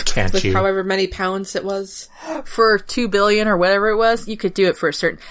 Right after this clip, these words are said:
Speaker 3: 'cause otherwise I think that she'll be like, you know, "This was not a chore, but now I got other shit to do."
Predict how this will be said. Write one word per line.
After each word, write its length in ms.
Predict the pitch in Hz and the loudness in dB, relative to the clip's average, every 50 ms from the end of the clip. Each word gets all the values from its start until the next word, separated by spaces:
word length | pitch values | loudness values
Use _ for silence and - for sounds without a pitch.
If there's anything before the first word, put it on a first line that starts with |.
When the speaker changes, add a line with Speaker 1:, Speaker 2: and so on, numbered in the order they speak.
| - - - | -20 -16 -6
Speaker 3:
'cause 140 | - 370 339 | -6 -2 0
otherwise 500 | 392 466 - 508 403 339 262 247 254 247 | 0 0 0 0 2 2 2 2 2 0
I 120 | 247 254 | -2 -2
think 300 | 262 - - 269 277 294 | -2 -2 -4 -6 -4 -4
that 160 | - 247 240 - | -4 -6 -4 -4
she'll 220 | - - 277 262 | -4 -2 -2 0
be 120 | 262 269 247 | 2 2 2
like, 280 | 233 233 226 226 - | 4 4 2 0 -2
you 80 | 247 254 | -2 0
know, 140 | 233 226 226 | 2 2 2
"This 220 | 214 233 233 - | 2 0 0 2
was 160 | 262 240 - | -2 0 0
not 160 | 226 214 214 214 | 0 0 0 0
a 40 | |
chore, 420 | - - - - 202 196 202 226 233 | -2 -6 -4 -2 0 0 0 0 0
but 260 | - - 208 - - | 0 -2 -2 -2 0
now 160 | 208 202 202 | 0 0 2
I 40 | 208 | 2
got 120 | 208 208 196 | 2 0 0
other 160 | 202 208 214 | 2 0 -2
shit 260 | 214 - - - - - | -2 0 -4 -4 -4 -4
to 80 | 240 | -8
do." 280 | - 339 - - 113 | -2 0 2 2 0